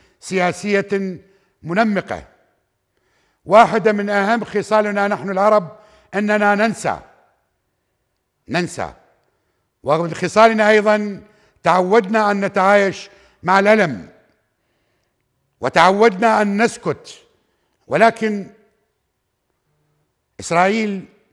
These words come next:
هذه الفتنة التي زرعت في قلب العرب، الكل يدرك، هي ومن حكمها ومن يواليها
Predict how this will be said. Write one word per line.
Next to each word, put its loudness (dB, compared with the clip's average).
هذه 2
الفتنة -6
التي -6
زرعت -2
في -8
قلب -2
العرب، 0
الكل 2
يدرك، 2
هي 2
ومن 2
حكمها 0
ومن -2
يواليها -4